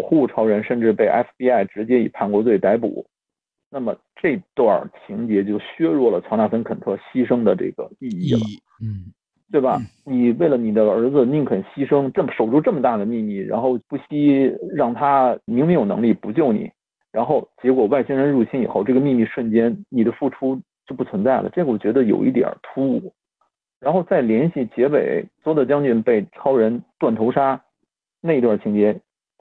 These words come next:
Speaker 1: 其实超人在肯站出来的时候，承认自己身份的时候，已经是他走出内心阴霾，承认自己身份，由人格开始上升到神格了。他肯为整个地球的人去牺牲，对吧？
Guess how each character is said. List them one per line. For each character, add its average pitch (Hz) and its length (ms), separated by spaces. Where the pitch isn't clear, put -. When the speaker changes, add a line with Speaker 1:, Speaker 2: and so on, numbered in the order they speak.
Speaker 1:
其 190 100
实 226 140
超 220 260
人 165 260
在 135 260
肯 92 260
站 151 240
出 135 120
来 101 180
的 107 120
时 - 100
候， 98 160
承 104 240
认 151 120
自 160 120
己 113 120
身 151 240
份 139 120
的 95 80
时 - 120
候， 92 140
已 110 140
经 151 160
是 147 140
他 127 300
走 92 200
出 165 180
内 156 180
心 120 160
阴 117 160
霾， 87 280
承 117 140
认 160 160
自 127 140
己 90 120
身 113 220
份， - 180
由 113 360
人 123 300
格 98 280
开 143 140
始 117 140
上 117 200
升 113 140
到 110 140
神 107 240
格 101 80
了。 60 300
他 156 200
肯 98 380
为 127 220
整 104 160
个 113 160
地 113 140
球 98 180
的 104 80
人 95 180
去 98 160
牺 98 180
牲， 98 300
对 117 100
吧？ 104 220